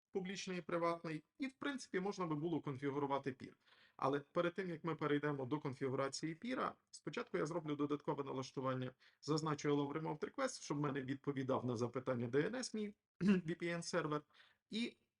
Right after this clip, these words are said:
призначимо адресу для WireGuard інтерфейсу, яка повинна бути потім використовувана для якогось зв'язку.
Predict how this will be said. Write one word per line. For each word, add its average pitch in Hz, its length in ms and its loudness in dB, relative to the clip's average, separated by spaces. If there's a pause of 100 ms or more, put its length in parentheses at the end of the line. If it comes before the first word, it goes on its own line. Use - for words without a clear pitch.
призначимо 151 680 -2
адресу 220 600 -2
для 160 440 -4
WireGuard 131 560 0
інтерфейсу, 175 880 -2
яка 139 360 -2
повинна 143 480 -2
бути 127 380 -4 (840)
потім 135 260 0
використовувана 123 760 0 (520)
для 135 160 4
якогось 127 380 2
зв'язку. 107 440 -4